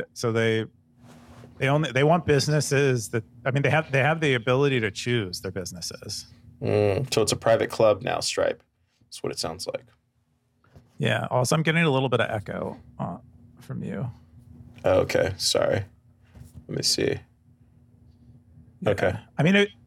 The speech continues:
Speaker 1: if you, I mean, Stri-, Stripe has only been around for about a decade. They just grew, they grew quite fast, and and, uh, were run by ve-, like, s-, very s-, very, um, skilled hackers, uh, and, and, like, prior,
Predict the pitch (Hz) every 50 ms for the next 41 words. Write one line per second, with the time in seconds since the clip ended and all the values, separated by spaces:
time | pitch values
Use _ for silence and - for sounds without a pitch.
0 | - - - 110 - 185 151 160 165 - 170 160 170 156 - - - 160 165 202
1 | - - - - - 165 180 165 247 214 202 208 190 175 147 151 147 131 120 120
2 | 120 131 139 - - 127 113 120 113 110 104 - - 110 107 - 165 175 180 180
3 | 156 - 117 110 110 - - 127 - - 127 120 107 123 113 110 - - 123 113
4 | 113 - - - 113 104 107 104 110 127 - - - 104 101 98 95 92 92 -
5 | _ _ _ _ _ - 104 98 95 95 95 92 90 92 92 90 90 90 92 90
6 | - - 104 104 101 107 107 107 107 107 104 98 92 95 90 95 98 - _ -
7 | 98 92 90 - _ _ - - - _ - 117 110 110 101 - - _ - 120
8 | 110 110 107 107 107 107 104 104 104 95 95 - - 101 95 92 92 90 90 90
9 | 90 90 98 101 _ _ _ _ _ _ - _ _ _ _ _ _ _ _ _
10 | _ _ _ _ - - - - 143 131 123 123 123 117 113 131 - - - -
11 | - - 123 110 113 - - 120 117 117 113 113 113 107 - - - - - 110
12 | 107 104 101 101 98 98 95 98 - - - - 110 107 101 - - - 110 107
13 | 92 90 - - 107 104 104 104 107 107 107 107